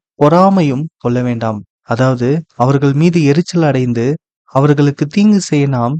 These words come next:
நினைக்க வேண்டாம். அதே போல, அவர்கள் மீது பொறாமை கொண்டு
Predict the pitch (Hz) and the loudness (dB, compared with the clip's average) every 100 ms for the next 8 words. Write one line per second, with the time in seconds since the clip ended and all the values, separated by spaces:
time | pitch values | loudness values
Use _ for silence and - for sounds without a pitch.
0 | - 135 143 143 139 123 117 123 170 196 | -4 0 0 0 0 0 0 0 -2 -8
1 | _ - 120 143 151 147 123 120 151 _ | _ -6 -2 0 -2 -2 -2 -2 -4 _
2 | _ - 131 139 139 139 165 160 139 139 | _ -2 0 2 0 2 0 0 0 0
3 | 160 185 175 - 123 120 135 | 2 2 0 -2 -2 -2 -4